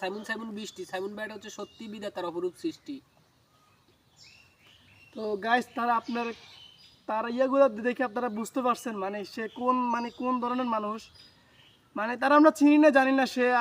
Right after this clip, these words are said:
Speaker 2: মানে আম-, আমারও জিজ্ঞেস, "তোমার নাম কি?" আমি বলছি যে, "আমার নাম সাইমন।" সে মানে প্রতারক করার লগে লগে সে আমার নাম ধরে উঠতেছে। তো সে আমরা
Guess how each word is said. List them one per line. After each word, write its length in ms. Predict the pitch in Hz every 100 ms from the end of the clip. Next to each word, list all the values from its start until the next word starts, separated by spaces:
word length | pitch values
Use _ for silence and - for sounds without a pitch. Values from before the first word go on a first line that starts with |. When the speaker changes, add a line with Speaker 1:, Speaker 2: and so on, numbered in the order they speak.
| 233
Speaker 2:
মানে 160 | 247
আম-, 300 | 247 226 247 -
আমারও 280 | 233 247 285
জিজ্ঞেস, 280 | 285 285 277
"তোমার 180 | 254 254
নাম 200 | 262 247
কি?" 120 | 247
আমি 140 | 240
বলছি 220 | 247 208
যে, 80 | 226
"আমার 160 | 247 240
নাম 160 | 240
সাইমন।" 420 | 208 208 220 240 262 -
সে 280 | - 226 240
মানে 420 | 240 240 233 214 - -
প্রতারক 560 | 233 226 254 254 - 269
করার 200 | 262 240 226 220 220
লগে 300 | 214 208 214
লগে 200 | 214 214
সে 160 | 208 226
আমার 180 | 208 208
নাম 240 | 214 214
ধরে 160 | 196 233
উঠতেছে। 400 | 220 233 208 240 294 - - - -
তো 100 | 196
সে 160 | -
আমরা 160 | 269